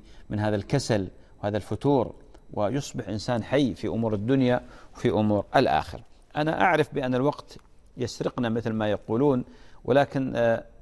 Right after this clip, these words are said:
آه، سأجيب على النماذج اللي وعدتكم في أنني سأتحدث عنها، كيفية استثمار الوقت. أغلب الناس الآن عنده مشكلة مع الوقت، بعضهم يقول لك: "ما أدري كيف أقضي وقتي"،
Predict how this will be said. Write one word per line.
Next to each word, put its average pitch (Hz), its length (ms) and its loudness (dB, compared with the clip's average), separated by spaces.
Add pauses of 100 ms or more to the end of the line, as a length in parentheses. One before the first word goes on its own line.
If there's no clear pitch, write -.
آه، - 580 -4
سأجيب 160 600 0
على 123 320 4
النماذج 123 580 2 (120)
اللي 110 160 0
وعدتكم 117 600 0
في 101 320 -4
أنني 104 260 -4
سأتحدث 135 720 -4
عنها، 104 380 0 (560)
كيفية 147 360 2
استثمار 117 520 -2
الوقت. 98 300 -2
أغلب 196 280 2
الناس 151 320 -4
الآن 113 220 -4 (380)
عنده 202 200 -4
مشكلة 180 340 -4
مع 98 160 -2
الوقت، 101 280 -4 (400)
بعضهم 175 280 4
يقول 165 120 -2
لك: 151 120 -8
"ما 196 160 0
أدري 160 160 -2
كيف 117 240 -6
أقضي 104 360 -2
وقتي"، - 340 -4